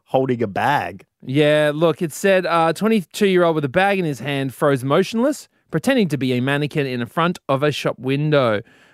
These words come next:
Speaker 2: Uh, in this way, he wanted to avoid being exposed by the cameras."
Speaker 1: Was he in the shop window with them? It looked like he was
Speaker 2: It
Speaker 1: outside the shop window.
Speaker 2: I think he's right to the very front of the window. That's my feeling. Oh, but you're right. It does look like he's in front of the window. Anyways,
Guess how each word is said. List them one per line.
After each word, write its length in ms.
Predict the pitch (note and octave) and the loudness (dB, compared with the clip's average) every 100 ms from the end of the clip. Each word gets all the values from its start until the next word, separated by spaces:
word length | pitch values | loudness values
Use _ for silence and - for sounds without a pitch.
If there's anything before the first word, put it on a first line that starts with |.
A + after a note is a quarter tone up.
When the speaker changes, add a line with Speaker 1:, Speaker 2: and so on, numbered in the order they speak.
| - | -10
Speaker 2:
Uh, 220 | - A#2 A#2+ | -2 -2 0
in 140 | C#3+ | 0
this 180 | F3 - | -2 0
way, 340 | C3 A#2+ D3+ - _ | 0 2 -2 -6 _
he 140 | F3 | 2
wanted 300 | E3+ F#3+ F3+ | 4 2 0
to 100 | F#3 | 2
avoid 480 | E3+ B2+ E3 E3+ E3+ | 2 4 4 4 2
being 200 | E3 D#3 | 0 0
exposed 540 | C#3+ - D3+ D3 D3 B2 | -2 -2 2 2 2 -2
by 140 | C3+ | -2
the 80 | B2+ | -2
cameras." 680 | - C3+ C3+ F2 - - _ _ | -6 -6 -6 -8 -12 -20 _ _
Speaker 1:
Was 140 | F#3+ | -4
he 140 | G3 G3+ | 2 4
in 100 | G3 | 4
the 80 | G#3 | 4
shop 220 | F#3+ - | 2 2
window 260 | D#3 D#3 | 2 2
with 160 | C3+ C#3+ | 2 2
them? 140 | F#3+ | 0
It 60 | F3 | 2
looked 200 | F#3+ - | 0 2
like 160 | E3 D#3+ | 0 0
he 80 | |
was 100 | C#3+ | 2
Speaker 2:
It 40 | B3+ D4+ | 2 2
Speaker 1:
outside 260 | - B2+ | 0 0
the 60 | B2 | 0
shop 200 | - - | -2 -4
window. 220 | G2+ G2 | -4 -2
Speaker 2:
I 160 | A3+ A#3+ | 0 0
think 180 | D#4 D#4+ | 0 2
he's 180 | D4 G#3 | 2 4
right 260 | A3 G#3 F#3 | 2 0 -4
to 80 | |
the 100 | G3+ | -2
very 300 | F3 F3+ F3 | 2 2 2
front 360 | D3+ - C#3+ D3+ | 0 -2 -2 0
of 120 | D3+ C3 | -2 -2
the 80 | |
window. 380 | B2 A#2+ A#2 G#2+ | -2 0 0 0
That's 220 | A#2 C3+ | -2 -2
my 180 | C#3 B2 | -2 -4
feeling. 260 | A2+ A#2 B2+ | -4 -4 -2
Oh, 100 | G#3 | 0
but 100 | C#4 | 0
you're 120 | D#4 | 0
right. 220 | D4 D#4 | 2 0
It 60 | A3 | 0
does 160 | D4 E4 | -2 -2
look 120 | C#4+ | -2
like 120 | A3 | -2
he's 140 | F#3 D3+ | 0 -2
in 80 | |
front 160 | A#2+ C3 | -2 -2
of 60 | A#2 | -2
the 60 | |
window. 280 | A2+ A2+ C3 D3+ - - - | -2 0 0 -2 -10 -16 -2
Anyways, 640 | G#3+ A#3+ A#3 E3 C#3 C3+ | 2 4 4 2 0 -4